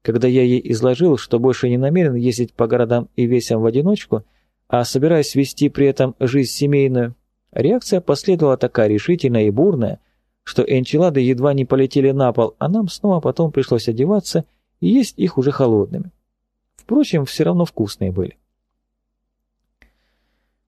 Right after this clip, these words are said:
По поводу того, кто займется магазином, она посоветовала поговорить с Роем Питерсоном, который знает каждого человека в городе,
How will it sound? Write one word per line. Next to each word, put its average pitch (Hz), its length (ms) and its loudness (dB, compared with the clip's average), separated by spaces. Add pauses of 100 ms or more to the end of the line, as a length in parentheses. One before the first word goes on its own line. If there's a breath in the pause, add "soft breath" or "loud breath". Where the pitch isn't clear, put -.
(180)
По 120 120 2
поводу 220 320 2
того, 214 300 0
кто 123 200 0
займется 123 440 0
магазином, 156 560 0
она 185 240 0
посоветовала 170 580 0
поговорить 151 400 0
с - 140 -10
Роем 156 280 2
Питерсоном, 113 760 -2 (240)
который 120 320 0
знает 110 320 0
каждого 117 400 0
человека 107 340 0
в 104 80 -6
городе, 147 460 0